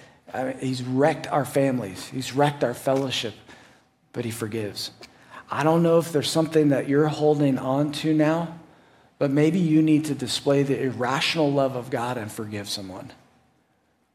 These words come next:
because it can't be as bad as what he forgave. I can't imagine it. Don't hold on to anything, because that could have a profound impact on that person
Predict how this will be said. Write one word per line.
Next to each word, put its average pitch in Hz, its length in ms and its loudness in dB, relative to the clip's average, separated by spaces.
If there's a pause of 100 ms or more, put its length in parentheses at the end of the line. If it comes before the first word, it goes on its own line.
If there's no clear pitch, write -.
(220)
because 147 380 0
it 127 140 -6
can't 147 280 0
be 135 140 -2
as 113 140 -6
bad 127 260 0
as 117 220 -6
what 120 200 -4 (460)
he 123 160 -4
forgave. 101 580 -10 (600)
I 147 60 -10
can't 147 240 0
imagine 107 400 -6
it. 85 180 -20 (1400)
Don't 151 240 2
hold 156 280 2
on 135 280 2
to 135 100 -6
anything, 110 580 -8 (540)
because 139 280 -2
that 147 180 0
could 143 100 -2
have 139 140 0
a 147 60 -2
profound 143 460 0
impact 135 380 -2
on 131 200 -2
that 120 200 -4
person 170 380 -2